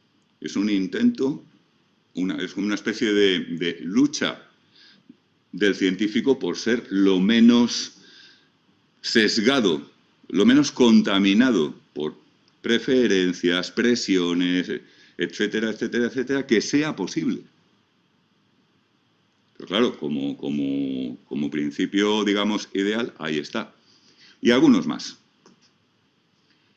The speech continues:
Solo voy a citar uno más, porque si no me, o sea, os doy una clase de teoría de la ciencia y no he venido a eso, ni vosotros <laughs> tampoco.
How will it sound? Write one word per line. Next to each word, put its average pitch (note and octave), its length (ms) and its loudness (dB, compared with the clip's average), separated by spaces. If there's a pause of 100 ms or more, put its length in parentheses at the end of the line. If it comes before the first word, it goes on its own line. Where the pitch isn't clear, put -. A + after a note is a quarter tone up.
(1500)
Solo C3 260 2
voy B2 100 4
a B2 60 2
citar G#2 300 -2
uno F2+ 180 0
más, C2+ 240 -6
porque D2+ 240 -6
si D#2+ 160 -4
no F2 120 2
me, F2+ 280 2
o C#2 160 -6
sea, C#2 160 -8
os C#2+ 100 -6
doy F2 180 4
una F2 220 2
clase F#2+ 240 -2
de C#2+ 60 -2
teoría D2 240 0
de E2+ 60 0
la F2+ 100 0
ciencia F#2+ 360 -2
y F2+ 40 2
no D#2+ 320 0
he - 20 -2
venido D2+ 360 -4
a F2 60 -2
eso, A2 200 -2
ni G#2+ 80 6
vosotros - 580 -6
<laughs> - 40 -18
tampoco. - 520 -10